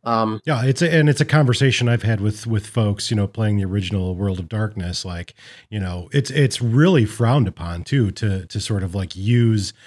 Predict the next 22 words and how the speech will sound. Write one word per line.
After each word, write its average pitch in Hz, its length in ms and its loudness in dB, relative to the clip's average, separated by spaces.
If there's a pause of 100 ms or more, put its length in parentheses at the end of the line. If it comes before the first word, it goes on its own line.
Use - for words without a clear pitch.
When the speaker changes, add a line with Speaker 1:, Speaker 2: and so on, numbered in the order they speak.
(280)
Speaker 2:
out 123 160 0
of 113 140 -2
character 110 680 0
knowledge 107 880 2 (260)
and 98 280 -4
sort 101 180 -2
of 92 140 -8
metagame 101 680 -2
in 92 160 -8
character. 104 520 -2
So 107 260 2
it's 104 200 -2
interesting 101 760 -2 (360)
that 104 460 -2
that 110 220 2
would 104 120 -2
be 98 400 0 (300)
a - 60 -6
pretty - 340 -2
important 120 480 0
facet 113 560 -2
of, 92 320 -4